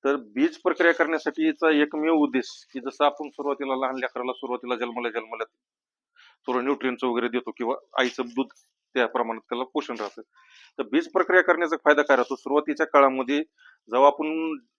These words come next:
पेरतो त्यावेळेस सुरुवातीला जर ह्या बियाण्याला एक बळ भेटलं औषधामधून, औषधातून बळ भेटलं तर ते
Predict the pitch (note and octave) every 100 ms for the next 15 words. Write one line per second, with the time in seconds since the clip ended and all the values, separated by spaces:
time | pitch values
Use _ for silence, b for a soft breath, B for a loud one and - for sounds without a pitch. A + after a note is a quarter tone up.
0 | _ _ _ - D3+ D3+ A#2 - b b
1 | b - D3+ E3+ - D#3 F3 F3 E3 E3+
2 | D3+ D#3 E3+ D#3 E3 D#3+ D#3 D#3 D#3 C#3
3 | - E3 D#3 D3+ A#2+ B2 C3 B2+ A2+ A2
4 | A2 _ _ _ b b - C3 E3 D#3
5 | E3 D#3+ E3+ D#3+ D3+ D#3+ D#3 - E3